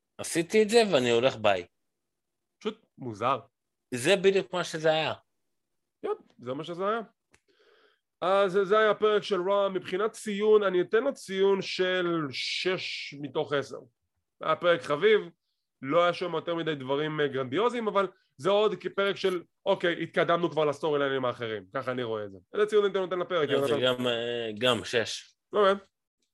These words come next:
Speaker 2: טוב שאנחנו ב-, ביחד באותו ראש. אז זה היה הפרק של Monday Night Raw, מחכים לראות מה יהיה בשבוע
Speaker 1: שנייה,
Speaker 2: הבא.
Speaker 1: שאלה.
Speaker 2: בטח.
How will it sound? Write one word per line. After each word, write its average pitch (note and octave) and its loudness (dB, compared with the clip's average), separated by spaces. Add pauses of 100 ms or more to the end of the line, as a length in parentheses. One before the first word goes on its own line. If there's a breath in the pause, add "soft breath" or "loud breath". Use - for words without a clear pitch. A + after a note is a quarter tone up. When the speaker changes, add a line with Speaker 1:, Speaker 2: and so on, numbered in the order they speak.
(140)
Speaker 2:
טוב C3 -10
שאנחנו C#3 0
ב-, C#3 2
ביחד C3 0
באותו B2+ -4
ראש. A#2 -8 (1120 soft breath)
אז A#2 -4
זה F3+ 4
היה G#3 6
הפרק F#3+ 0
של F3+ 0
Monday E3+ 2
Night D3+ 0
Raw, C#3 2
מחכים C3+ -4
לראות D#3 0
מה D3+ -2
יהיה D3+ 0
בשבוע C3+ 0
Speaker 1:
שנייה, B2+ 6
Speaker 2:
הבא. D#3 8
Speaker 1:
שאלה. A#2 2 (320)
Speaker 2:
בטח. F#3+ -2